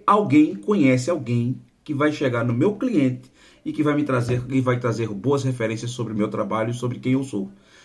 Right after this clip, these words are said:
E quem eu sou vai impactar naquilo que eu vendo e naquilo que eu vou gerar de relações. Essa reflexão, se você gostou, deixa seu comentário aqui.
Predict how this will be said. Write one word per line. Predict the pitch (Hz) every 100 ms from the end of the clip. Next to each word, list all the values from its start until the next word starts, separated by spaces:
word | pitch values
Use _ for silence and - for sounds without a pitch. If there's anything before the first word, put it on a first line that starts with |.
| _ -
E | 117
quem | - - 202
eu | 208
sou | 196 156 151 151 -
vai | 107 123
impactar | 147 131 131 - 110
naquilo | 110 120 117 107
que | 98
eu | 127 190
vendo | 151 131 127 -
e | 127
naquilo | 127 123 123 120
que |
eu | 117
vou | 107
gerar | 117 113 101
de | 98
relações. | 101 101 98 - - - _ _ _ - - _
Essa | 170 214 202
reflexão, | 190 - 135 - 143 160
se | -
você | 127 123
gostou, | 123 120 131
deixa | 127 123
seu | -
comentário | 120 120 113 101 113
aqui. | 107 - 123